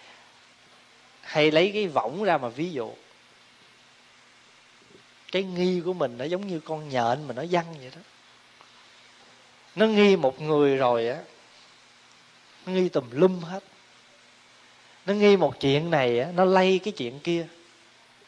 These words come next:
Cho nên nó cái tâm nghi ngờ, là một trong những cái tâm hoang vu mà Đức Phật đã nói ở trong kinh Trung Bộ.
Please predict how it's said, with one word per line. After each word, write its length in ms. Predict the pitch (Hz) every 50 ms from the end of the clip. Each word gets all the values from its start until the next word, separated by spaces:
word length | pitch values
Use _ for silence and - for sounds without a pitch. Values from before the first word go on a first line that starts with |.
| _ _ _ _ _ - - - - - - - - - - - - -
Cho 180 | - 180 180 180
nên 240 | 180 175 175 175 180
nó 80 | 196
cái 160 | 190 - 214 -
tâm 280 | - 175 180 175 175 170
nghi 180 | 175 185 185 180
ngờ, 420 | 165 147 139 127 120 117 117 113 - - - - - _ _ _ _ _ _ _ -
là 140 | 131 123 120
một 440 | 120 120 117 120 131 147 156 - -
trong 160 | 175 156 156
những 140 | 139 127 131
cái 100 | 160 185
tâm 200 | - - 170 170
hoang 560 | 170 165 156 139 143 156 175 180 185 190 190
vu 340 | 170 160 190 202 202 196 175 - - - - - - - - - - - - - - -
mà 120 | 139 127 117
Đức 160 | - 180 180
Phật 240 | - - 117 - -
đã 100 | 113 135
nói 420 | 151 160 160 165 185 208 247 269
ở 80 | 196 156
trong 200 | - 156 143 147
kinh 160 | - 160 143 143 147 143 143 - - - - - - - - - - - - - - - _ - -
Trung 220 | - 180 160 156 147
Bộ. 300 | 131 117 110 113 120